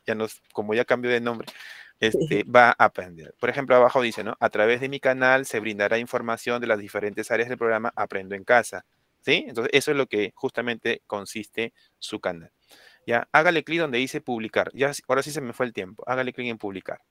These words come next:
Speaker 1: Ya. Ahora, entonces, su canal ahora tiene otro nombre, Miss.
Speaker 2: Así
Speaker 1: Si
Speaker 2: es.
Speaker 1: nosotros, si nosotros quisiéramos buscar su canal,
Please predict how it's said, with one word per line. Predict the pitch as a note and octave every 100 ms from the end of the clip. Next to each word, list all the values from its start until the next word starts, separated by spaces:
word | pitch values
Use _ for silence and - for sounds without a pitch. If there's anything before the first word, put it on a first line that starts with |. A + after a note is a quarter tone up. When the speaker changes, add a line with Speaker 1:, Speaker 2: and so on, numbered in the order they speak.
| _ _ -
Speaker 1:
Ya. | F#2 - - - - - _
Ahora, | A#2 G2+ -
entonces, | - C3+ D3+ - -
su | - -
canal | C#3+ C3+ E3+ F#3
ahora | - B2+ C#3
tiene | - C#3 C#3
otro | C3+ B2
nombre, | C#3 B2 G2
Miss. | F#2 F2 - _ _ -
Speaker 2:
Así | D#3+ E3
Speaker 1:
Si | B2+
Speaker 2:
es. |
Speaker 1:
nosotros, | C#3+ E3+ G#3+ G#3 -
si | - B2
nosotros | B2 E3+ A3
quisiéramos | - D3+ D3 E3
buscar | C3+ - C3
su | B2+ C#3+
canal, | C#3+ B2+ C#3